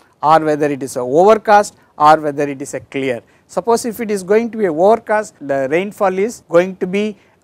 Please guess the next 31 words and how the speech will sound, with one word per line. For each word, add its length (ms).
assured 400
one, 320
whether 460
if 220
it 100
is 140
going 280
to 80
be 140
a 40
clear 420
sky, 400
then 260
when 360
there 160
is 180
no 340
cloud 300
available 460
in 160
the, 140
uh, 340
horizon, 540
then 300
the 140
rainfall 580
probability 840
is 160
very 260
less. 360
So, 280